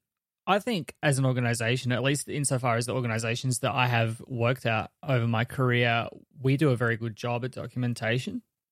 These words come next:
Our C T O kind of leads that from the, from the front in, in that they, um, they document everything.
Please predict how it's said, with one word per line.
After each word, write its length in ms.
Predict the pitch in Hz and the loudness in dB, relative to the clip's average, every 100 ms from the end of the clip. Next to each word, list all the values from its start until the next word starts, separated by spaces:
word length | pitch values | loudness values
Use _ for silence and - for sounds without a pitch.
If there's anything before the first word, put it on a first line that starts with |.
| _ _ - | _ _ 0
Our 420 | 127 120 120 117 | 4 4 2 -2
C 200 | - 135 | -4 -4
T 120 | 127 | 0
O 120 | 120 | 0
kind 200 | 123 117 | 0 0
of 160 | 107 110 - - | -2 -4 -10 -4
leads 280 | 123 120 | -2 -2
that 200 | - 110 | -2 -2
from 200 | 123 123 | 0 2
the, 260 | 117 113 - | 4 2 0
from 200 | - 135 | 0 2
the 60 | 113 | 2
front 440 | - 135 120 107 - | 2 4 4 2 -6
in, 480 | - 127 117 117 131 - _ _ _ | -2 2 2 0 -2 -8 _ _ _
in 120 | 127 | 4
that 240 | 113 113 - | 6 4 2
they, 280 | 120 113 - | 0 2 -2
um, 640 | 120 113 113 110 110 120 - _ _ _ _ _ | -2 0 0 0 -2 -6 -10 _ _ _ _ _
they 80 | 135 | 6
document 400 | 139 131 123 107 | 8 6 4 2
everything. 460 | 107 113 113 127 | 0 -4 -6 -14